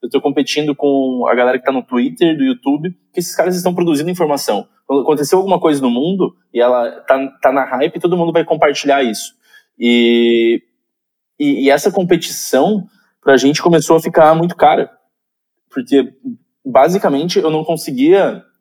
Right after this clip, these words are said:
o meu, o, o meu diferencial em agregar valor comparado à maioria,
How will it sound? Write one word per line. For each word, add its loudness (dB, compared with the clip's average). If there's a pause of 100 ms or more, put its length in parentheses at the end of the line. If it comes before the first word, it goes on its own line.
(340)
o -4
meu, 4 (480)
o, -2
o -2
meu 2
diferencial 2
em 0
agregar 4
valor 4
comparado 4
à 4
maioria, 0